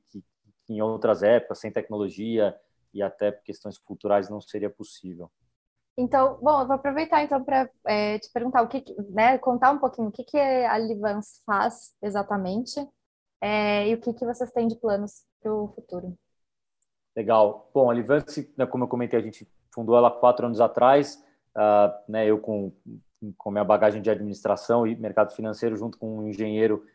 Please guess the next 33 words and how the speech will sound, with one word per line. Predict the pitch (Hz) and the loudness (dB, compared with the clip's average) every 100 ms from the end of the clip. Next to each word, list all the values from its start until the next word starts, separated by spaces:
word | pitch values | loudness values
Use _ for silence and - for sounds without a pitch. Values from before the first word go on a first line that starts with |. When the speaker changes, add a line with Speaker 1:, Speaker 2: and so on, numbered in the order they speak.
| _ - | _ -6
Speaker 1:
e | |
um | 113 | -2
médico, | 113 120 131 131 - 131 _ _ _ _ | 4 6 4 2 -6 -6 _ _ _ _
que, | - 117 | -6 -2
vamos | 123 120 | 0 2
dizer | 113 | 2
assim, | 120 123 | 2 0
nos | 127 127 | -2 -2
inspirou | 123 127 135 131 127 | -4 -4 0 4 6
no | 135 | 4
sentido | 131 127 135 131 | -2 -6 -2 -4
de | 120 | -2
que | 123 | 4
ele, | 127 131 120 | 6 6 4
na | 120 | 0
carreira | 120 117 123 | 2 2 2
de | 113 | 0
quinze | - 127 120 113 | -8 -8 -4 -2
anos | 117 113 101 | -2 -4 -4
dele, | 113 120 123 - _ _ - | 0 0 -2 -6 _ _ -6
ele | 113 | -6
passou | - 120 139 | 2 2 2
por | 127 | -4
todos | 113 127 120 | 0 0 0
os | 113 | 2
desafios | 113 120 117 117 127 123 | 4 4 2 2 2 0
que | - 113 | -6 -6
médicos | 104 113 113 - | -2 -2 -4 -8
e | 107 | -10
profissionais | 113 113 113 110 110 | -10 -8 -4 -4 -2
de | |
saúde | 110 110 113 | -4 -4 -2
passam | 113 110 117 127 | 4 4 2 -6